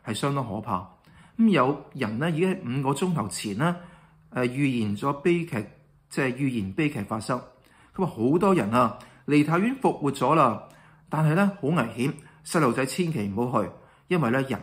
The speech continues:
太多啦。五個鐘頭之後就爆發咗呢一單人踩人事件。原因係乜嘢？有講話呢，係有個名人喺個名店度盛傳佢嘅時候，大家蜂擁而至。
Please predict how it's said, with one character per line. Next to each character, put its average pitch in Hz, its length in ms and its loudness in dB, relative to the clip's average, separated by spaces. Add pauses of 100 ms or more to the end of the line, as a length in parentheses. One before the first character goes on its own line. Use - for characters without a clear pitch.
太 104 260 -2
多 107 200 -4
啦。 - 120 -6 (840)
五 156 120 2
個 147 100 2
鐘 196 160 2
頭 117 120 2
之 139 160 -2
後 107 100 0
就 107 140 -8
爆 104 160 -4
發 107 140 -4
咗 107 160 -6
呢 127 80 0
一 127 100 -2
單 131 320 -2
人 90 260 -6
踩 - 220 -8
人 123 180 -4
事 - 200 -8
件。 110 200 0 (1160)
原 127 180 0
因 117 80 -2
係 156 180 0
乜 143 160 2
嘢？ 98 220 -6 (600)
有 165 180 2
講 143 260 2
話 139 140 6
呢， 165 180 2 (400)
係 127 120 2
有 135 80 6
個 143 80 2
名 107 280 0
人 98 220 -2
喺 127 80 -4
個 156 80 2
名 104 200 -4
店 120 220 -2
度 98 340 -4
盛 131 280 -4
傳 113 140 -4
佢 117 100 0
嘅 123 80 2
時 113 140 -4
候， 101 40 -2
大 107 120 -4
家 135 80 -2
蜂 151 260 -2
擁 117 180 -2
而 80 120 -8
至。 - 260 -6